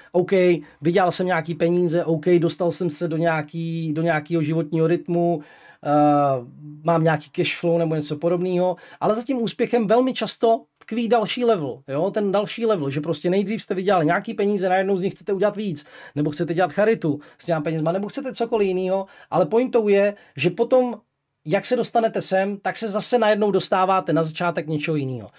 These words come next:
On tam taky velmi mluví, velmi výrazně tam mluví o diverzifikaci vaší pozornosti. On tam mluví o tom, že vy nechcete diverzifikovat svoji pozornost, dokud nejste v této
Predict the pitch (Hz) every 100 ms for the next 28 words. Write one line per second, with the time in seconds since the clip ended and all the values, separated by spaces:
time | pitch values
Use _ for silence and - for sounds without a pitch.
0 | - - 175 254 240 226 202 196 254 247
1 | 226 220 220 - 156 185 226 240 196 208
2 | 185 202 190 190 202 180 175 175 _ 139
3 | 120 190 220 165 185 - 185 175 - 185
4 | 180 131 151 - 175 170 170 170 - _
5 | _ _ - - 156 147 147 113 - -
6 | _ _ _ _ _ _ _ _ _ _
7 | _ - 160 233 247 247 240 - 190 190
8 | 156 180 170 - _ _ _ - 110 170
9 | 247 233 - 160 202 - - 226 170 196
10 | 190 190 220 202 202 - 190 190 170 147
11 | 156 165 175 143 143 208 269 294 170 202
12 | 190 - 214 - 190 185 185 190